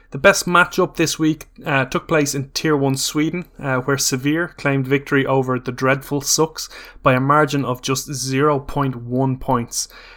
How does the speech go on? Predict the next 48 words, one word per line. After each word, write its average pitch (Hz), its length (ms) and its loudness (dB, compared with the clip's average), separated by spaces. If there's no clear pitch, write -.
Um, 127 220 0
this - 300 -2
result 143 380 0
pushes 147 320 0
Severe 139 380 4
to 139 160 -2
a 127 40 2
winning 143 280 0
record 135 280 2
of 123 60 -6
three 143 340 -4
two 139 240 0
and 120 80 -2
oh, 131 300 0
uh, 117 300 -8
sixth - 320 -4
place 139 260 2
overall 131 560 2
in 123 120 -6
Tier 131 220 -4
one, 151 220 -2
and 135 160 -2
the 135 60 -2
Dreadful 156 340 2
Sucks 151 380 0
then 143 180 -2
dropped 139 320 0
to 131 100 -2
one 135 360 -2
four 143 320 2
and 131 160 -2
oh 127 280 0
and 120 200 -8
thirteenth 139 720 -4
position. 127 500 -6
Um, 123 260 -2
elsewhere 165 300 2
in 151 80 0
Sweden, 160 420 -2
Dusty's 160 400 -2
Dusters 151 480 -2
are 123 100 0
in 117 60 -4
top 135 240 2
spot - 420 -2
on 123 300 -2
points 135 340 -4
differential, 135 600 -2